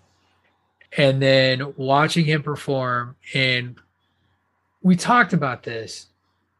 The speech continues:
Like, it's <laughs> rare to watch a guy work and, and, and for the longest time be like, "This guy doesn't make mistakes in the ring." Like, he, he was just,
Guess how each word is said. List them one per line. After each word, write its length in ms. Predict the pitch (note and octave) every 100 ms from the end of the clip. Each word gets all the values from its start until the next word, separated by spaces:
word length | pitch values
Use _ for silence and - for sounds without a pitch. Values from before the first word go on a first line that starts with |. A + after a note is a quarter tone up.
| _ _ _ _ _ _ _ _ _
Like, 440 | E3+ D#3 D#3+ C#3+ - _ _ _ _ _ _ _ _ _ _ _ _
it's 260 | - F3+ F3+
<laughs> 0 |
rare 460 | E3 F3+ G3 A#3
to 140 | G3 G3
watch 360 | E3 E3+ F3+
a 60 | F3+
guy 260 | E3 D#3+
work 520 | D#3 C#3 D3 D#3 F3 _ _ _ _ _ _ _ _ _ _ -
and, 300 | E3+ E3 D3+
and, 580 | D#3 D3+ C#3+ D3 D3+ E3+ _ -
and 280 | D3+ D3 C#3 _ -
for 280 | - D#3+
the 100 | C#3+
longest 460 | C#3+ D3+ D#3 D3+ -
time 180 | D3 D3
be 80 | C#3+
like, 320 | C3+ A#2+ -
"This 140 | E3+
guy 100 | A#3
doesn't 260 | G#3+ E3+ D3+
make 160 | D3+
mistakes 540 | C#3 - - C3 C3 -
in 60 |
the 80 | A2
ring." 300 | G#2+ A#2+ G#2+ _ _ _ _ _ _ _ _ -
Like, 540 | C#3 C3 B2+ A#2+ - - _ _ _ _ _ _ _ _ _ _
he, 400 | - - F3+ F3+ D#3+
he 160 | D#3+ E3
was 180 | C3+
just, 280 | C#3+ B2+ -